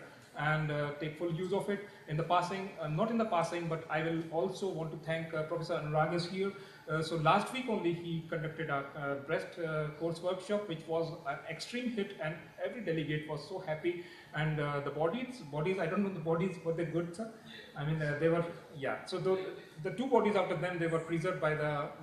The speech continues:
newer preservation techniques by Doctor Sanjeev and Professor Renu Dhingra.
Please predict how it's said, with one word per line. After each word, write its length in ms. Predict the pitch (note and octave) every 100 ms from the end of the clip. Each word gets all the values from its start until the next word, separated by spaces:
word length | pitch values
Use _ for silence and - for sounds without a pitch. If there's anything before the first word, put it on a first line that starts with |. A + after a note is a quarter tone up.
| C#3+
newer 180 | D#3+ E3
preservation 580 | D#3+ C#3+ D3 D3+ D3+ D#3
techniques 340 | C#3+ - D3+ -
by 160 | C#3
Doctor 220 | C#3 C3+
Sanjeev 380 | D#3 D#3 D3+ E3 - - C#3+
and 200 | C#3+ C#3
Professor 280 | D3+ C#3 C#3
Renu 260 | C#3 D3
Dhingra. 380 | D3+ E3+ F3